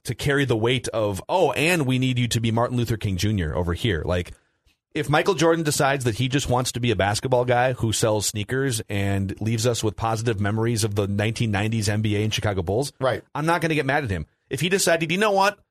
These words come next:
Speaker 1: It's been about sixty years and I've never spoken up and I've got this thought on this issue." Even if I disagree with him, as long as he has an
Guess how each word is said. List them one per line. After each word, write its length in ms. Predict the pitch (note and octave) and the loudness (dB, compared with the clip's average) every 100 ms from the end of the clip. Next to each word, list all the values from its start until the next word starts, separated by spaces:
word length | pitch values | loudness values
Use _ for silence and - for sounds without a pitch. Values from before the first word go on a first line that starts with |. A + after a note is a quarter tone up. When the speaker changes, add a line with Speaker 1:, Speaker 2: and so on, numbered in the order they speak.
| _ _ - | _ _ -10
Speaker 1:
It's 100 | - | -2
been 80 | G3+ | 0
about 200 | E3+ - | 2 0
sixty 340 | - E3 F3+ | -2 -2 0
years 260 | D3+ D3+ C3+ | 2 2 4
and 60 | |
I've 100 | C3 | 4
never 220 | B2 B2+ | 4 2
spoken 360 | C3+ C3+ B2 A2 | 2 0 0 2
up 180 | A2+ A#2+ | 2 2
and 100 | G#2+ | 0
I've 120 | A#2 | 2
got 220 | B2+ F#2+ | 2 2
this 200 | A#2+ C3+ | 0 0
thought 220 | - B2 - | 0 -2 0
on 100 | A2 | -2
this 160 | A#2 - | -2 -2
issue." 240 | A2+ F#2 | -2 -2
Even 200 | D#3 F#3+ | 0 2
if 100 | G3+ - | 0 0
I 120 | E3 | 0
disagree 540 | B2 E3 E3 A#2 C3 | 2 2 2 0 2
with 160 | C#3+ A#2 | 2 2
him, 260 | G2 F2+ F#2 | 2 0 -2
as 120 | A#2+ | -2
long 200 | C#3 D#3+ | 0 2
as 140 | F#3 - | 0 -2
he 140 | D3+ | 0
has 280 | D3 C#3+ A#2+ | 2 2 0
an 120 | G#2 | -4